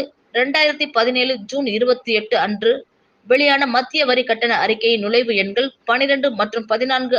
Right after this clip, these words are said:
அறிவிப்பின்படி வரி விலக்கு அளிக்க தகுதி உள்ளது என வாதிட்டார்கள். ஆனால் அதிகாரிகள் விடுதிகள் ஒட்டுமொத்த வர்த்தக செயல்பாட்டின் கீழ் உள்ளது. இடவசதி, உணவு மற்றும் பிற வசதிகள்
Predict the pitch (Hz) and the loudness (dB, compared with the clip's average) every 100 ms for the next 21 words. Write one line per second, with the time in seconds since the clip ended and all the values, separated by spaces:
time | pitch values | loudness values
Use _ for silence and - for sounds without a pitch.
0 | - 214 220 220 202 196 190 247 254 _ | 0 0 -2 -4 -4 -2 -2 -2 -4 _
1 | 214 285 269 233 240 247 190 208 214 233 | -2 0 0 0 0 0 0 0 0 -2
2 | 226 226 262 254 190 220 226 220 - _ | 0 -2 -2 -4 -8 -4 -2 0 -2 _
3 | - 196 214 233 - 190 202 196 185 175 | -6 -2 -2 -4 -2 0 0 0 0 0
4 | 175 170 - - _ _ _ - 269 285 | 0 -4 -4 -10 _ _ _ -2 0 2
5 | 302 - 226 277 294 277 262 269 - 262 | 0 -2 -2 0 2 2 2 0 -4 -6
6 | 254 262 262 240 226 240 262 254 240 208 | -4 -2 -2 0 0 2 0 0 0 0
7 | 220 247 233 226 226 214 208 202 185 240 | 0 0 0 0 0 0 -2 -6 -8 -6
8 | 185 196 190 180 - - _ _ _ _ | -4 -2 0 0 -2 -8 _ _ _ _
9 | 294 330 330 285 277 285 247 247 277 277 | -2 2 2 2 0 0 0 2 2 0
10 | 226 226 240 240 247 254 226 240 269 262 | -2 0 -2 -2 -4 0 0 0 -2 0
11 | 247 | 0